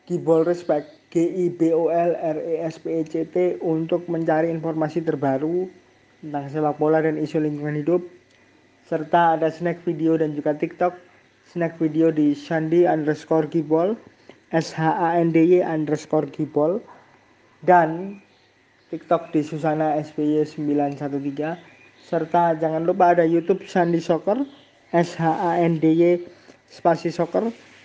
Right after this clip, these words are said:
yang bisa kalian tonton juga di kala waktu senggang. Podcast ini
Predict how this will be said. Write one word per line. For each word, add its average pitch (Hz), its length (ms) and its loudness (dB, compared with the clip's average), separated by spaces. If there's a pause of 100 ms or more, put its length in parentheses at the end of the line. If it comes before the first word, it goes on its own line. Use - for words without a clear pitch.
(360)
yang 143 240 -6
bisa 143 160 -4
kalian 143 400 -2
tonton 151 400 0
juga 151 320 2 (160)
di 147 160 -6
kala 139 400 -4
waktu 139 400 -6
senggang. 147 320 -2 (1300)
Podcast 151 400 2
ini 170 160 2